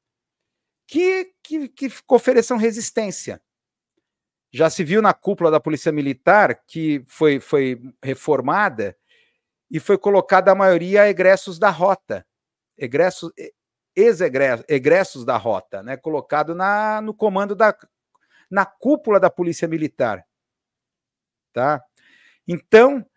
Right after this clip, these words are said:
é, isso, estão qualificando como uma nova ofensiva contra coro-, é, um grupo de coronéis que tenta resistir à politização da Polícia Militar que o secretário Derrite tá, tá, tá,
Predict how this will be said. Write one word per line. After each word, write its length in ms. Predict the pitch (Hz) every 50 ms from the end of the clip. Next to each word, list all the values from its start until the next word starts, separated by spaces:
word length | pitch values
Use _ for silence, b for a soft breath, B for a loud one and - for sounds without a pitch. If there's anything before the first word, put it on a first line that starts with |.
| _ _ _ _ _ _ -
é, 380 | - 190 202 214 220 208 - _ _ _
isso, 560 | - 208 240 214 - - - 247 247 247 247 - - - _ - 180 175 180 _ _ - - - _ _ _
estão 220 | _ _ - 208 202
qualificando 400 | - 208 202 170 - - 220 208
como 100 | 214 220
uma 60 | 214
nova 260 | 208 233 262 269 277
ofensiva 1000 | 269 - - 240 202 156 - - - - - 233 233 156 117 123 110 101 98 _ _ _ _ _ _ _ _ _ _ _ _ _ _ _ _ _ _ _ _ _ _ _ _ _ _
contra 340 | _ - 202 233 233 - 233
coro-, 360 | 233 - 240 226 220 208 196 185
é, 160 | 170 165 180
um 140 | 180 190 175
grupo 260 | 160 196 233 - 240
de 120 | 202 -
coronéis 440 | - - 208 196 180 170 175 190 180
que 140 | - - 156
tenta 260 | - 214 202 - 208
resistir 960 | 185 180 196 196 170 190 185 - - - - - - - 196 202 214 220 - _
à 280 | - 202 196 208 214 208
politização 1040 | 208 - 220 226 220 220 - - 196 180 190 180 143 - - - - 190 208 196 160
da 100 | 139 131
Polícia 360 | - 156 156 139 - - 143
Militar 640 | 139 135 117 117 110 _ - 175 185 175 143 101 - _ _ _ _ _ _ _ _ _ _ _ _ _ _ _ _ _ -
que 140 | - 240
o 60 | 262 -
secretário 720 | - 262 247 254 262 240 202 - - 202 196 202 208 202
Derrite 500 | 180 208 185 160 160 190 196 196 - -
tá, 580 | - - 208 208 208 208 208 208 208 202 202 196
tá, 260 | 196 202 196 190 185
tá, 480 | 185 _ - 190 196 196 190 190 190